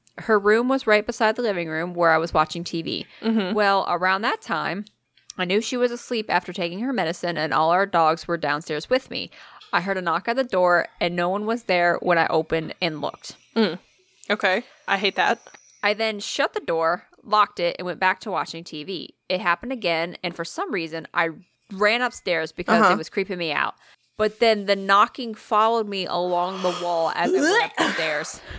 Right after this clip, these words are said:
Speaker 2: No. No, absolutely not. No. Get that the fuck outta here. No.
Speaker 1: At, at that point, I was terrified. I made it up the stairs and the dogs with me as well. I went to close the door, but there was this ice cold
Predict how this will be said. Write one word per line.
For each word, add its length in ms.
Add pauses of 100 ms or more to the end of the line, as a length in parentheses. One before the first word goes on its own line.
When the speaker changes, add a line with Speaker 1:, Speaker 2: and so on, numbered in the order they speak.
(360)
Speaker 2:
No. 420 (140)
No, 380 (120)
absolutely 600
not. 360
No. 400 (240)
Get 160
that 240
the 80
fuck 240
outta 200
here. 260 (100)
No. 260 (300)
Speaker 1:
At, 180 (180)
at 240
that 280
point, 420
I 120
was 200
terrified. 720 (140)
I 100
made 280
it 100 (140)
up 220
the 80
stairs 460
and 140
the 60
dogs 360
with 180
me 140
as 160
well. 300 (440)
I 120
went 240
to 100
close 320
the 60
door, 380
but 180
there 160
was 220
this 180 (380)
ice 280
cold 380